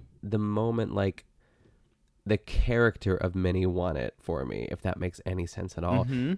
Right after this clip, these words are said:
Speaker 1: is
Speaker 2: mm-hmm.
Speaker 1: when she goes to the bathroom, Bryce Dallas Howard catches her, and she doesn't use the bathroom, she just pretends to use it because she knows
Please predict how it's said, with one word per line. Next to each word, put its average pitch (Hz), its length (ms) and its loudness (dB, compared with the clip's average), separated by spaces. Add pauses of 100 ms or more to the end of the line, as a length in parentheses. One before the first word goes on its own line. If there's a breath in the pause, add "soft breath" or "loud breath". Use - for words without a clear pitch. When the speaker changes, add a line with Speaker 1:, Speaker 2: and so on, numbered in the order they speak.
Speaker 1:
is 135 120 4
Speaker 2:
mm-hmm. 170 100 2
Speaker 1:
when 110 180 2
she 110 400 0
goes 104 320 0
to - 100 -6
the 135 100 -2
bathroom, 98 800 0 (500)
Bryce 98 320 0
Dallas 107 320 0
Howard 98 460 0 (320)
catches 110 500 -4
her, 90 380 0 (320 soft breath)
and 107 80 0
she - 180 -6
doesn't 170 540 2
use 190 360 2
the 147 120 6
bathroom, 98 560 2
she 107 240 -4
just 113 400 -2 (420)
pretends 120 760 0
to - 140 -2
use 87 320 2
it 95 100 0
because 101 320 -2
she 110 300 0
knows 95 640 8